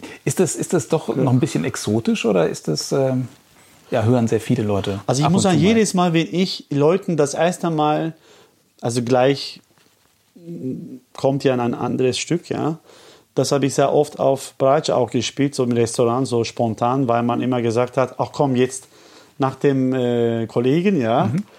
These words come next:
Speaker 2: spiel du mal auch was vor. Leider, äh, <laughs> bleibt's einem nicht gespart, wenn man,
Speaker 1: Mhm.
Speaker 2: äh,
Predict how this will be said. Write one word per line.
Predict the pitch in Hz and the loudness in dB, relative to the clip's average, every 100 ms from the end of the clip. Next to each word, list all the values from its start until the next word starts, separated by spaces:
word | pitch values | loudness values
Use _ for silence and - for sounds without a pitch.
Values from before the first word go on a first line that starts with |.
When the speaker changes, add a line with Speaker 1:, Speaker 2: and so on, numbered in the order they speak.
| - - | -20 -16
Speaker 2:
spiel | - 160 | -4 -2
du | 147 | 0
mal | 135 | 2
auch | 123 151 | 2 2
was | 143 131 | 2 0
vor. | - 143 160 160 | -2 0 2 4
Leider, | 127 175 175 160 160 147 - 135 - - - | 2 2 2 2 2 0 -4 -4 -6 -6 0
äh, | |
<laughs> | |
bleibt's | 156 151 147 - | 2 2 2 0
einem | 135 135 | 2 0
nicht | 139 135 | -2 -2
gespart, | 120 - 127 180 - - - - - - - | -2 0 0 0 -4 -20 -20 -20 -20 -12 -4
wenn | 127 | -2
man, | 123 120 117 | 0 0 0
Speaker 1:
Mhm. | 117 | 2
Speaker 2:
äh, | 117 113 110 107 107 107 110 110 110 110 | 2 0 0 -2 -4 -6 -6 -8 -8 -8